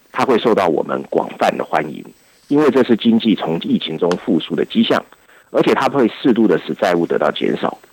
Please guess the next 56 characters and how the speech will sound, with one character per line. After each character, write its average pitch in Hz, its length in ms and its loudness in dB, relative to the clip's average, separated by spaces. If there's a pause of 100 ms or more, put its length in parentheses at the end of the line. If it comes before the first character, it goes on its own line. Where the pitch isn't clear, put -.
(360)
对 233 120 2
于 175 100 4
日 196 220 4
本 87 120 0
和 - 200 -2
欧 139 260 2
元 85 180 2
区 - 160 -2
的 87 80 2
某 78 160 0
些 95 160 0
政 92 220 2
策 87 160 2
制 - 120 -2
定 76 160 0
者 - 120 -4 (100)
而 - 80 2
言， - 180 -2 (300)
他 113 140 0
们 95 100 4
甚 101 180 2
至 87 80 2
可 - 220 0
以 78 100 0
松 80 280 -4
一 - 20 0
口 - 220 -4
气， 85 220 -4 (320)
因 123 120 2
为 127 60 6
那， 117 260 6
那 165 160 2
里 92 140 2
的 71 100 0
物 - 180 2
价 90 240 -2 (120)
终 113 260 2
于 - 160 -6
开 80 220 0
始 - 120 -12
下 - 220 -4
跌。 - 220 -14 (720)
持 175 120 4
续 202 180 2
通 180 220 2
货 170 100 2
膨 92 220 0
胀 110 140 2
的 92 60 2
可 - 160 -6
能 58 120 -4
性 90 200 0
仍 87 100 4
然 76 160 0
很 - 200 -2
小， - 300 -6